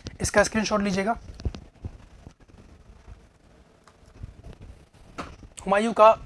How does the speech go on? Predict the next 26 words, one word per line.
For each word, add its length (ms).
कालिंजर 340
अभियान 300
एमपी 260
में 100
है, 180
प्रताप 300
रुद्रदेव 440
के 100
साथ 300
ये 120
अभियान 320
इसका 200
हो 160
रहा 200
है। 140
ठीक 120
है 60
जी, 100
अगला 260
महत्वपूर्ण 380
अभियान, 320
सबसे 260
महत्वपूर्ण 360
जहाँ 120
से 100
प्रश्न 280